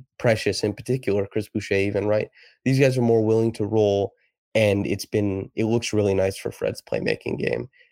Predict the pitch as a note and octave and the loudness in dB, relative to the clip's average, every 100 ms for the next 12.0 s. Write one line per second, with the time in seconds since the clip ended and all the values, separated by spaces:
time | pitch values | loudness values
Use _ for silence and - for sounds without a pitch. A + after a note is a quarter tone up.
0 | _ A#2+ A#2 B2 A#2+ - A2 G#2 G2+ - | _ 2 4 4 0 -2 -4 0 -2 -2
1 | G2 F#2+ G2 - G#2+ G2 G2+ - G#2 G#2 | -4 -2 -2 -2 -2 -2 -4 -4 -2 -2
2 | G#2+ F#2+ A#2+ - _ _ _ G#2 G#2 - | -2 -4 -6 -14 _ _ _ -2 0 0
3 | - G1+ G1+ - - - A2+ A#2 B2 C3 | -2 -2 -2 -4 -8 -2 4 4 6 4
4 | B2+ A#2+ B2 B2+ B2 - - B2 B2 B2 | 2 2 2 2 -2 -12 -4 -2 0 2
5 | B2 A#2+ A2 G#2+ - G#2+ G2 G#2 A2 - | 2 2 2 0 -4 -4 -4 -2 -4 -2
6 | - - - - - - - - - - | -4 -4 -4 -4 -2 -4 -6 -6 -4 -4
7 | G#2 - B2 C3 A#2 - - G3 - C3+ | -6 0 2 4 4 2 0 0 -4 -4
8 | C#3 B2 - - _ _ _ _ A#2 A2 | -4 -2 -4 -8 _ _ _ _ -4 -2
9 | G#2 - - B2+ - - - - _ _ | -2 -2 -2 -2 -2 -4 -8 -16 _ _
10 | - A#2 A2 A2 G#2 - - - - A1+ | -2 0 0 0 -2 -4 -8 -6 -4 -4
11 | - - - - A2 A#2 A2 - F#3 | -6 -4 -4 -2 -4 -4 -4 -4 -4